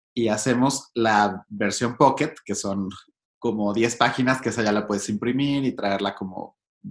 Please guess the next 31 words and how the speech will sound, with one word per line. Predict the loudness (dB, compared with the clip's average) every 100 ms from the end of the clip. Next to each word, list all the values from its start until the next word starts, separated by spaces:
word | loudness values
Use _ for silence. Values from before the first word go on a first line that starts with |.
| -18
buscando | -8 -6 -2 -2 0
proveeduría, | 0 0 2 4 6 6 2 -2 -16 -20 -20 _
etcétera. | -8 -2 -2 2 4 6
Además, | 6 4
les | 2 0
estamos | -2 -2 -2
enviando | -2 -2 -2
fotografías | -4 -4 -4 -4 -6
de | -6
escaparate | -6 -4 2 6 6 4 -2
y | -4
todo | -2 0 0
esto. | 0 -2 -4 -4 -16 -20 _ 2
Y | 6
la | 6 6
pueden | 2 2
adquirir | 0 0 2 2 2
directamente | -2 0 2 2 2 0
en | 0 0
Apimex | 0 0 2 0 0 -2
o |
en | -2
mi | -2
correo, | 0 2 2 2 0
que | -4
es | -4 -6
moda | 0 2 4 2 0
punto | -6 -2 -2 -4 -2
L | 0 2 2
M | 0 0 0
A | 0